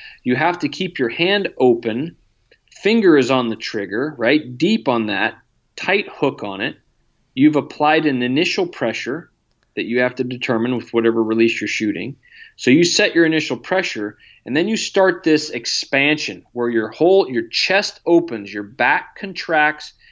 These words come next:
and your chest expands, causing that rotation to go around behind you. And the feeling that you're gonna get, you're gonna have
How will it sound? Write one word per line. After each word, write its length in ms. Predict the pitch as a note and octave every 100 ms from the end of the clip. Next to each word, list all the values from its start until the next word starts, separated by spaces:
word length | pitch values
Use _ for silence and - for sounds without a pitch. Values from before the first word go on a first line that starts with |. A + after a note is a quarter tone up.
| _
and 160 | - D3
your 100 | D3+
chest 600 | D3+ - B2+ B2 - - _
expands, 920 | B2+ - - D3+ D3 A2+ E2 C2 - - _ _ _ _ _ _ _
causing 480 | - C3+ C#3+ D3
that 220 | C3 B2+ A#2
rotation 720 | B2+ A#2 - E3 - - C#3+
to 80 | B2+
go 260 | C3 B2+
around 580 | A#2 A2 B2+ D#3+ E3 F3
behind 580 | F3 E3+ G3 G#3 A3+ D#3+
you. 380 | A2 F#2+ A2+ C3 - _ - _
And 200 | C#3 C#3+
the 80 | C3
feeling 520 | - - A3 A#3+ F#3+
that 140 | D3 -
you're 180 | C#3
gonna 180 | C3 B2+
get, 260 | A#2 D3+ -
you're 120 | A#2
gonna 280 | B2 A#2 A2+
have 120 | G#2+